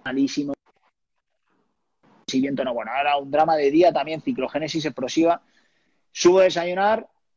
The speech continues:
y según entro ya a la habitación sale Héctor. Y según sale Héctor, dice, me, así medio bostezo, dice, "¡Buenos días!". Me, todavía sobao. Digo, "Vamos tú, espabilate que te gano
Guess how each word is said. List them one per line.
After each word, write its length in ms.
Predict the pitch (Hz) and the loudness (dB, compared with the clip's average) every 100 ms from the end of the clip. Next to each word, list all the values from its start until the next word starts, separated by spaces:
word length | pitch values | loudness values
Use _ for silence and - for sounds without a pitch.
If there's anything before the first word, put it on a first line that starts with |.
| _ | _
y 540 | 135 135 131 127 120 | -4 -4 -4 -6 -8
según 340 | - 135 156 175 | -4 -4 -2 -4
entro 200 | 165 180 | -2 2
ya 80 | 170 | 4
a 20 | |
la 60 | |
habitación 400 | 170 165 156 196 | 4 2 2 0
sale 240 | - 151 127 | 0 -4 -4
Héctor. 320 | - 185 - - _ _ _ _ _ _ _ - | -6 -6 -6 -14 _ _ _ _ _ _ _ -2
Y 180 | 135 | -2
según 280 | 127 131 151 | -2 -4 -4
sale 260 | 180 170 175 | 0 0 0
Héctor, 420 | 175 214 226 - _ _ _ 247 240 - _ _ _ _ | -2 -4 -4 -8 _ _ _ -20 -20 -20 _ _ _ _
dice, 560 | 127 127 135 123 120 117 131 | -10 -8 -6 -6 -6 -10 -8
me, 260 | 123 120 | -8 -8
así 240 | 127 - 156 | -4 0 2
medio 180 | 160 | 2
bostezo, 340 | 151 - 139 147 | 2 0 -4 -2
dice, 260 | 135 139 - - - - - - - | -2 -2 -4 -16 -18 -20 -20 -20 0
"¡Buenos 640 | 285 311 349 359 349 330 | 4 6 6 4 4 4
días!". 580 | 359 359 330 262 208 220 | 4 6 4 0 -10 -14
Me, 240 | 196 170 - 185 | -10 -10 -10 -8
todavía 260 | 139 175 196 | -2 0 0
sobao. 380 | 165 151 143 123 127 | 0 0 0 -4 -12
Digo, 320 | - 127 127 127 | -16 -12 -10 -8
"Vamos 280 | 156 226 | -6 -4
tú, 160 | 135 240 | 0 2
espabilate 600 | - 208 185 214 208 240 | 2 -2 -4 -4 -2 -2
que 100 | 294 | 0
te 100 | 277 | -2
gano 440 | 185 262 302 - | -2 -2 -4 -6